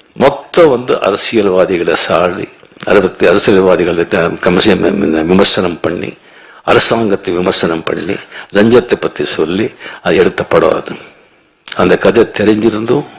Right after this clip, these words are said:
சி எம் அவர்கள் வந்து அந்த படத்தை பார்த்தாங்க. படத்தை பார்த்த பிறகு வைரமுத்து சார் எனக்கு ஃபோன், வைரமுத்து அவர் கூட படத்தை பார்த்தாரு.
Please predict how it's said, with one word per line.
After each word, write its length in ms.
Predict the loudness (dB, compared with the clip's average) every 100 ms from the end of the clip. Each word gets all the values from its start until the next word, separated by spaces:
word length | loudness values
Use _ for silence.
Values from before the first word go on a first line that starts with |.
| _ _ -20 -20 -20 _
சி 260 | -10 0 2
எம் 140 | 4
அவர்கள் 240 | 4 4 2
வந்து 420 | 0 -4 -4 -4
அந்த 220 | -4 -2 0
படத்தை 480 | 2 0 0 -2
பார்த்தாங்க. 380 | -2 -2 -10 -8 -12 -14 _ _ _ _ _ _ _ _ _ _ _ _ _ _ _ _ _ _ -2
படத்தை 320 | 0 2 2
பார்த்த 300 | 4 2 4
பிறகு 320 | 4 4 6
வைரமுத்து 360 | 4 4 2 0
சார் 200 | 0 0
எனக்கு 260 | 0 -4
ஃபோன், 120 | -8 -2
வைரமுத்து 680 | 2 4 2 0 0 -2 0
அவர் 220 | 0 2
கூட 160 | 4 4
படத்தை 300 | 2 0 -2
பார்த்தாரு. 480 | -2 -2 -4 -6